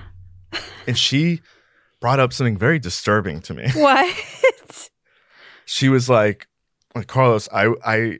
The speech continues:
Speaker 1: legit thought they were gonna hand feed her." She was like, "That's how coddled she
Speaker 2: <laughs>
Speaker 1: was."
Speaker 2: Oh my God.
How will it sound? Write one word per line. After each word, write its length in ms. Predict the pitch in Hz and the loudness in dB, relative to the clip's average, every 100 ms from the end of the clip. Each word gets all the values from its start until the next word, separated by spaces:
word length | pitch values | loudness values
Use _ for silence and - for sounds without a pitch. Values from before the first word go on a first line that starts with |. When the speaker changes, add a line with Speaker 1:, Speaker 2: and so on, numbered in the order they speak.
| - | -4
Speaker 1:
legit 400 | 123 120 127 123 | -4 0 0 2
thought 200 | 110 - | -2 -2
they 80 | 98 | -4
were 100 | 90 | -4
gonna 160 | 90 | -6
hand 300 | 90 90 85 - | -8 -10 -10 -14
feed 160 | 80 | -14
her." 180 | - - _ _ _ _ _ _ _ _ _ - | -14 -16 _ _ _ _ _ _ _ _ _ -12
She 140 | - | -2
was 140 | 123 110 | 0 2
like, 180 | 110 - | 0 0
"That's 260 | 107 107 | 0 -2
how 520 | - 110 104 98 98 95 | -2 0 2 2 0 -4
coddled 440 | - - 95 90 | -2 0 0 -2
she 180 | - 117 | -2 0
Speaker 2:
<laughs> 60 | 123 | 0
Speaker 1:
was." 80 | 127 | 2
Speaker 2:
Oh 240 | 320 214 | 0 0
my 220 | 330 294 | 0 0
God. 400 | 269 269 240 226 | 0 2 2 0